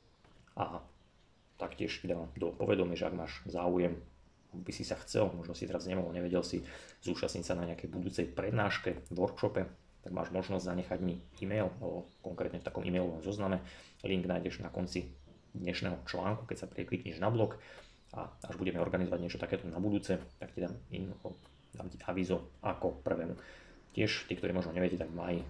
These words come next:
bude mať, o, prednášku, ktorá bude na trošku inú tému, ale teda ak chceš, tak môžeš zanechať ten e-mail a určite informujem aj ohľadom tohto, čiže budeš mať možnosť stretnúť sa. Ak sa ti článok páčil, ako obyčajne,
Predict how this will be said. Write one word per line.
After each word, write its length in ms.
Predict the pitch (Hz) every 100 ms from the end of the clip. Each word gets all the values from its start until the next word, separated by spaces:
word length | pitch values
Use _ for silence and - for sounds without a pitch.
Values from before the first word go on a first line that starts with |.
| -
bude 200 | 87 87
mať, 240 | 87 - - -
o, 160 | 95 87 - - - - -
prednášku, 640 | 90 90 101 98 - 95 -
ktorá 160 | -
bude 160 | 87 85
na 80 | 85
trošku 320 | - - - - 113
inú 160 | 123
tému, 240 | 127 117 104 - - - -
ale 100 | - 87
teda 240 | 95 90
ak 160 | - -
chceš, 240 | 95 -
tak 80 | - - 92
môžeš 240 | 90 87
zanechať 320 | 87 92 -
ten 40 | 87
e-mail 240 | 90 90 87
a 160 | 87 - -
určite 320 | 90 - 87
informujem 400 | 87 - 87 85
aj 160 | 87 87
ohľadom 400 | 85 82 87 82 - - - 90
tohto, 240 | - - -
čiže 120 | 92
budeš 200 | 90 87
mať 140 | 87 85
možnosť 400 | 95 90 92 - - - - -
stretnúť 480 | - 90 - 92
sa. 120 | - - - - - - - - - -
Ak 160 | 104
sa 80 | 117
ti 120 | 117
článok 280 | 113 110 -
páčil, 440 | 110 110 - 101 -
ako 240 | 90 - 92
obyčajne, 360 | 90 95 90